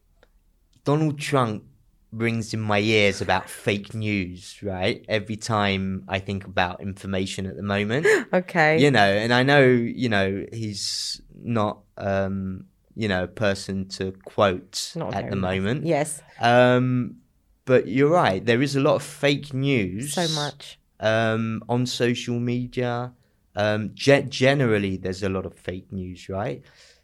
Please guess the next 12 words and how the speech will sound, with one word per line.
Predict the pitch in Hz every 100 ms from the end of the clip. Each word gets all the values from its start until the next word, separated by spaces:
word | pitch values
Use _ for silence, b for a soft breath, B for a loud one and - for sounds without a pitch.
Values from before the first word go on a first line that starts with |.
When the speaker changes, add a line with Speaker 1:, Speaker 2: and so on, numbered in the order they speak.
| _ -
Speaker 1:
But | 135 - -
I | 127
think | - 120 - 127
the | 127
thing | 160 165
is, | 160 120 -
is | 110 - - _ _ _ _ _ _ _ -
technology-wise, | - 127 - _ - - - 131 156 160 - 117 104 98 98 95
where | 110 113
we | 113 113
are | 110
today, | 107 101 104 113 95 87 -